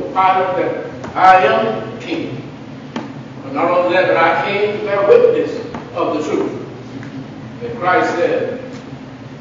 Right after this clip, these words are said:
"I am, I am the light of the world." All you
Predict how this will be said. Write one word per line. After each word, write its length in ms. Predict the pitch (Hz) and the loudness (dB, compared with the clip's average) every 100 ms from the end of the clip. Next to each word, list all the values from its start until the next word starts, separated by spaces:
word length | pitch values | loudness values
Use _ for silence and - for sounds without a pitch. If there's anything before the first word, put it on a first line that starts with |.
| - - - - | -16 -16 -12 -4
"I 260 | 139 180 | 0 2
am, 640 | 180 165 - 180 - - - - - - - - - | 2 2 0 -4 -6 -10 -12 -14 -16 -16 -14 -14 -8
I 200 | 156 165 | -2 2
am 340 | 165 - - 110 | 4 4 2 -2
the 80 | 139 | -2
light 260 | 143 139 - 135 135 - - | -4 -4 -8 -12 -12 -14 -10
of 220 | 139 135 | -6 -4
the 60 | 127 | -4
world." 420 | 123 123 - - - - - 131 - - - - - - - - - - - | -2 -2 -4 -10 -12 -14 -14 -14 -14 -14 -16 -16 -16 -16 -16 -16 -16 -16 -10
All 180 | - | -6
you 60 | 294 | -2